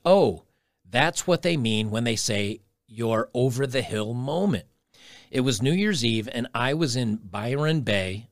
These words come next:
on a girls' trip. A male friend of mine had spotted one of my friends in an Instagram story and asked me to set him up with her. I checked if she was interested, and sadly for this cupid, it was a no. I tried to soften the blow and said, uh, what was,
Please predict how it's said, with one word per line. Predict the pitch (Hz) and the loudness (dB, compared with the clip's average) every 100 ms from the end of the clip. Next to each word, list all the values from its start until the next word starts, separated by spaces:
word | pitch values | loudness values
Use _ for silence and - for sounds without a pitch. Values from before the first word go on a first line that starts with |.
| - | -4
on | 110 | -4
a | |
girls' | 101 117 98 - | 0 0 0 -2
trip. | 104 87 _ _ _ _ _ _ - | -6 -8 _ _ _ _ _ _ -4
A | |
male | 113 135 175 | 2 4 4
friend | 170 165 | 2 0
of | 151 123 | 0 0
mine | 127 127 | 0 0
had | 113 101 | -2 -4
spotted | - - 135 156 | -4 2 2 2
one | 127 127 | 0 -2
of | 151 135 | -2 -2
my | 139 | -2
friends | 131 143 123 110 101 | -2 -2 0 0 -4
in | 123 120 | -4 -4
an | 117 | -2
Instagram | - 202 - 123 117 104 | 0 0 0 -2 -2 -2
story | - 113 101 | -4 -2 -2
and | 117 - | -2 -2
asked | 123 131 | -4 -2
me | 147 | -4
to | 131 | -4
set | - - | -4 -4
him | 135 147 | -2 -2
up | 170 | -2
with | 107 95 | -4 -6
her. | 87 - _ _ _ _ _ | -10 -16 _ _ _ _ _
I | - 120 | -4 -2
checked | - 143 | 2 0
if | 165 | 0
she | - 170 | -2 0
was | 120 | 2
interested, | 127 127 104 127 | 0 -2 -2 -2
and | 127 113 | -2 -4
sadly | - 143 147 147 156 | -2 0 0 0 -2
for | - | -2
this | 147 143 | -6 -6
cupid, | - 104 113 113 | -4 -4 -4 -4
it | 120 123 | -4 -2
was | 110 | -2
a | 113 | 0
no. | 107 107 80 - _ _ _ _ _ _ _ _ - | 0 0 -2 -14 _ _ _ _ _ _ _ _ -8
I | 120 | -4
tried | - 160 | 2 2
to | 160 | 2
soften | - 151 165 | 4 4 2
the | 139 | 0
blow | 120 120 123 | 2 2 2
and | 113 110 | -2 -6
said, | - 127 123 110 - | -2 0 0 -2 -8
uh, | 98 92 | -10 -8
what | 98 143 | -4 -4
was, | 123 117 110 98 95 - | -2 -2 -2 -4 -8 -8